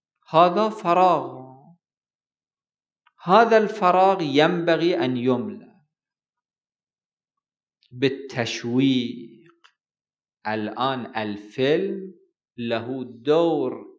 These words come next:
كبير في العالم، ونحن غافلون عن ذلك. تعلمون أنه هذه أفلام الأطفال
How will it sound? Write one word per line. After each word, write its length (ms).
كبير 880
في 180
العالم، 680
ونحن 380
غافلون 680
عن 260
ذلك. 380
تعلمون 720
أنه 500
هذه 600
أفلام 960
الأطفال 1160